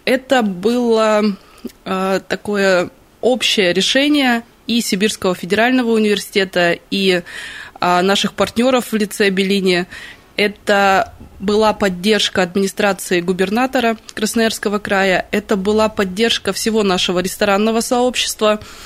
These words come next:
И в начале этого года мы приняли решение, что, несмотря ни на что, форум состоится. А, он состоится на площадке Института Сибирского федерального университета. И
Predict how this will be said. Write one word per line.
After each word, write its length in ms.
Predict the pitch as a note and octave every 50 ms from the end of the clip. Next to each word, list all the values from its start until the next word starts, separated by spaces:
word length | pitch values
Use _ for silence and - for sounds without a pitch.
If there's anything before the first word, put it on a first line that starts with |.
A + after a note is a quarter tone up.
| - - - - - - - - - - - - -
И 420 | G#3+ A3 A3 A3 G#3+ G3 F#3 D3 - - -
в 220 | - F#3 - G3+
начале 480 | A3+ A3 A3+ - - C4 A#3 G3 F#3+ G3
этого 300 | F#3+ - G#3 F#3+ G3 G3+
года 320 | G#3 A3 D4+ E4 B3 C4
мы 140 | G#3+ G3+ G3
приняли 400 | - G3 A3+ G3+ F#3+ F3 E3+ F3
решение, 580 | E3+ G3 - - - C4 C#4+ D4 D4+ C#4 A#3+ A3+
что, 240 | - - - G3+
несмотря 560 | G3 G#3 G#3+ - - A3+ A3+ A3 A#3 A3 G#3 F#3+
ни 120 | F#3 F3
на 120 | F3+ F3
что, 340 | F3 - - - A3 B3+ D4
форум 380 | C#4+ - - G#3+ G#3+ G3+ F#3 F#3
состоится. 880 | - - G#3+ - - - F#3+ F3+ F3+ F3+ F3+ - - B3+ B3 B3+ C#4 C4+ - - - - - - - - - - - -
А, 260 | - G3 F#3+ F3+ -
он 160 | - B3 C#4 B3+
состоится 520 | - A3 - - A3+ A3+ G#3+ - - G3
на 120 | G3+ G3
площадке 580 | F#3 - G3+ G#3 - - A3 G3+ F#3 - - G3
Института 720 | F#3+ G3 - - - G3 - F#3 F#3 F3+ - G#3+ B3 C#4 C#4 -
Сибирского 520 | - - G#3+ G3+ A3+ - - - G#3 G3
федерального 500 | - A3 F#3+ G#3 G#3 G#3 G3+ G#3 G3 F#3+
университета. 800 | G3 G3+ G3 F#3+ F#3+ - - - - F#3 F3 F3 G3 A3 C4 C4 - - - - - - - - - - -
И 460 | G#3 G#3 G#3+ G#3+ G#3 G3+ F#3+ F3+ F3